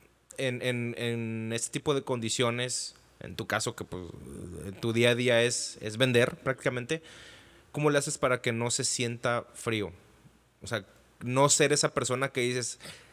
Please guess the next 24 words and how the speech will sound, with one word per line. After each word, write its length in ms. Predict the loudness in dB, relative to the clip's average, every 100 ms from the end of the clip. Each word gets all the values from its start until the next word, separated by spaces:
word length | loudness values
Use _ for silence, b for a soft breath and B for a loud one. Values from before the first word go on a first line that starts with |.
| B B -20 _ _ _ _ _ _ _ 0
eh, 200 | 2 2
esa 200 | 2 2
persona 300 | 0 0 0
incómoda 560 | 0 4 4 4 2 2
que 180 | 0 2
ya 160 | 2
sabes 460 | 4 4 2 -2 -6 -12
que, 260 | -8 -8 -8 -8
"Ah, 320 | -4 -4 -6 -16 -14 -12 -10 -2
este 320 | 0 4 4
güey 260 | 6 6
quiere, 420 | 6 4 6 4 2 B B -4
no, 160 | 2
este 180 | 4 6
güey 180 | 4 4
quiere 280 | 6 6 6
el, 240 | 2 -4 -2
esto". 420 | 4 4 4 -2 -6 -8
O 80 | 2
sea, 460 | 4 4 4 0 -4 -12 B B B B -6
¿cómo 280 | -2 2 6
le 140 | 8
haces 280 | 6 4 -2
para, 760 | 0 0 0 -2 -6 -10 -16